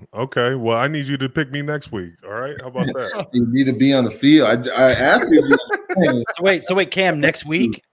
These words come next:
Speaker 3: We're back
Speaker 2: Hey, he
Speaker 3: next
Speaker 2: did
Speaker 3: week?
Speaker 2: say that, right?
Speaker 1: No, just relax.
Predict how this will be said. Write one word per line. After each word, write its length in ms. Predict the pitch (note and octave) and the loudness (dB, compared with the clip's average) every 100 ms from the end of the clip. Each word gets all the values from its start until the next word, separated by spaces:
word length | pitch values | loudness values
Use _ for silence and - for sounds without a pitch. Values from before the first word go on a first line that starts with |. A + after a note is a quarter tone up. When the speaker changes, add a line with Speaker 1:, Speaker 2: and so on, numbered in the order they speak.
| - | -10
Speaker 3:
We're 120 | C#3 | -6
back 200 | C3 D#3 | -2 0
Speaker 2:
Hey, 40 | A#2+ | 0
he 60 | |
Speaker 3:
next 140 | A#2+ - | 0 0
Speaker 2:
did 80 | D#3+ | 0
Speaker 3:
week? 180 | F#3 | 0
Speaker 2:
say 120 | F3+ F3 | 2 2
that, 320 | C3+ G#2+ B2 D#3 | 2 -2 -2 -2
right? 100 | D3+ | -2
Speaker 1:
No, 400 | C3 B2 A#2+ A#2 | -4 -4 -6 -8
just 180 | E3 F3 | -12 -10
relax. 380 | B2 F2 F2 | -10 -8 -10